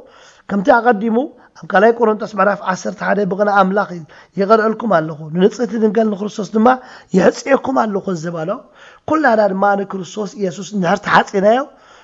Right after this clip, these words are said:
ጎይታ ኢየሱስ ክርስቶስ በቲ ናይ መጨረሻ ድማ እንታይ ክገብረና እዩ? ሒዙና ክወስደና እዩ። ንዘለኣለም መስቲ መርዓ፣ መስቲ መርዓዊ ዝኾነ መስቲ ገንሸል ክንመርዖ ኢና ማለት እዩ።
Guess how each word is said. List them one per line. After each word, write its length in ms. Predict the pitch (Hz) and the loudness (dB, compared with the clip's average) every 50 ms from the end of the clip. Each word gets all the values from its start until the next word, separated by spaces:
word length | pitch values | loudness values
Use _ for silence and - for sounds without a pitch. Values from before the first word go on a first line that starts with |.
| _ _ - | _ _ -6
ጎይታ 180 | 175 180 - 247 262 | -6 -2 0 2 2
ኢየሱስ 260 | 262 254 226 - - | 2 0 0 -4 -6
ክርስቶስ 280 | - - 180 196 185 - | -16 -16 -14 -14 -10 -6
በቲ 160 | 190 196 190 214 | -6 -6 -4 0
ናይ 140 | 202 175 | 0 2
መጨረሻ 400 | 190 208 214 - 233 214 180 - - 180 | 2 2 0 0 -4 -4 -4 -4 -4 -4
ድማ 180 | 170 160 160 160 156 151 160 - - _ _ _ _ | -2 -2 2 2 2 2 2 -2 -14 _ _ _ _
እንታይ 240 | _ _ - 190 185 | _ _ 0 2 2
ክገብረና 360 | 170 180 185 185 196 196 196 214 | 6 6 6 6 6 2 2 0
እዩ? 120 | 247 285 294 - - - _ _ | 0 0 -4 -8 -14 -20 _ _
ሒዙና 400 | - - 190 185 160 180 180 170 165 156 156 147 - | -6 -4 -2 -2 -2 -2 -2 -2 -4 -4 -6 -8 -10
ክወስደና 560 | - - - 170 151 - - 170 151 156 156 151 | -10 -8 -8 -8 -8 -8 -8 -8 -6 -4 -4 -4
እዩ። 120 | 135 - - _ _ _ _ - - - 180 | -6 -8 -12 _ _ _ _ -20 -10 -2 0
ንዘለኣለም 640 | 190 196 190 233 233 - - 202 196 202 214 226 254 240 | 2 4 6 4 4 4 4 2 4 4 2 -2 -4 -8
መስቲ 240 | 202 190 151 - - 214 | -8 -10 -10 -6 -4 -2
መርዓ፣ 220 | 196 202 175 - 185 196 190 | 0 0 0 0 0 0 0
መስቲ 200 | 180 165 - - 196 | 0 -4 -8 -8 -8
መርዓዊ 280 | 190 185 170 175 185 180 | -6 -4 0 0 0 0
ዝኾነ 280 | 170 156 165 180 202 226 247 269 254 - - - - - _ - | 0 -4 -4 -2 0 0 0 -2 -4 -14 -20 -20 -20 -20 _ -12
መስቲ 200 | 170 175 151 - 220 | -12 -12 -12 -10 -8
ገንሸል 360 | 180 190 185 180 - 185 185 185 | -4 -4 -4 -4 -4 -8 -8 -8
ክንመርዖ 440 | 185 - 180 190 196 196 202 185 - | -8 -6 -2 -2 0 0 0 -2 -4
ኢና 160 | 190 190 185 185 180 | -4 -4 -4 -4 -4
ማለት 300 | 170 165 156 147 131 - | -6 -8 -10 -12 -16 -20
እዩ። 100 | _ | _